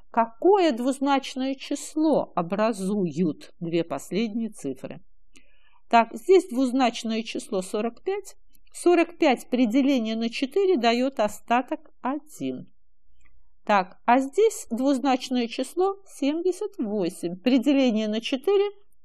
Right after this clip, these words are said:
дает остаток два.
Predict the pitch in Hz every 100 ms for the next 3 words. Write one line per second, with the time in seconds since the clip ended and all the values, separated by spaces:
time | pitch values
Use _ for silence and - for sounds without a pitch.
0 | - - 233 226 233 311 - 226 226 -
1 | - - 196 196 233 254 - - 175 160
2 | 147 143 151